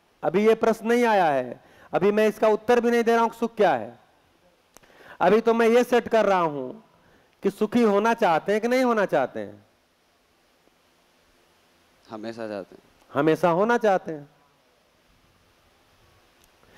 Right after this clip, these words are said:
Speaker 1: तो हमेशा सुखी होना चाहते हैं, जो सुखी होने के तरीके अप-, हमने अपनाए हैं उससे हमेशा सुख की संभावना दिखती नहीं है।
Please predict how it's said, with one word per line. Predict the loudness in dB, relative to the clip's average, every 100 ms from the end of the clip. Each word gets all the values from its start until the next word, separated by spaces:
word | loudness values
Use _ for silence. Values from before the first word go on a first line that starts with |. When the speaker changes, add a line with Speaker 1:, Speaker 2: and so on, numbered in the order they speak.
| -20 -20 -4
Speaker 1:
तो | 0
हमेशा | 2 2 2 0
सुखी | 0 -2
होना | 0 2 2
चाहते | 2 0 0 -2
हैं, | -4 -8 -12 _ _ _ _ -10
जो | 0 2 2
सुखी | 0 0 2
होने | 2 2 0
के | 0
तरीके | 2 0 0 2
अप-, | 2 0 -4
हमने | -4 -2 0
अपनाए | -2 -2 -2 0 0
हैं | 0 0 -2 -6 -14 -6
उससे | -4 0 2
हमेशा | 2 2 2 0 0
सुख | -2 -4
की |
संभावना | -2 -2 0 0 0
दिखती | 0 -4 -2 -2
नहीं | 0 -2
है। | -6